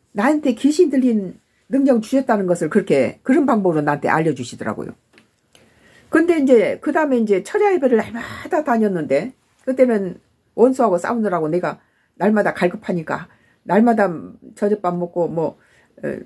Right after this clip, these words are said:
저기 한 열한 시 쯤 그 에, 차를 몰고 뭐 철야 예배, 여의도 철야 예배 바울 성전에 가서 날마다 살다시피 했죠. 어,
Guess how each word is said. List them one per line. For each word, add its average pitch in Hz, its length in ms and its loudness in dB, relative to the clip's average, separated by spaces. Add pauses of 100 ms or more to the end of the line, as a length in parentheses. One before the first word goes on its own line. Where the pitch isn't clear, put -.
(140)
저기 - 320 -6
한 175 460 -4
열한 196 260 4
시 - 140 -14
쯤 151 300 -12 (180)
그 151 280 -8 (440)
에, 151 280 -6
차를 220 220 0
몰고 147 380 -4 (120)
뭐 156 320 -6 (460)
철야 240 280 2
예배, 147 500 -2 (140)
여의도 170 280 -2
철야 214 260 -4
예배 127 320 -2 (420)
바울 170 200 2
성전에 147 400 -4
가서 - 300 -14
날마다 269 380 -2
살다시피 330 520 -2
했죠. 214 420 -4 (100)
어, - 160 -10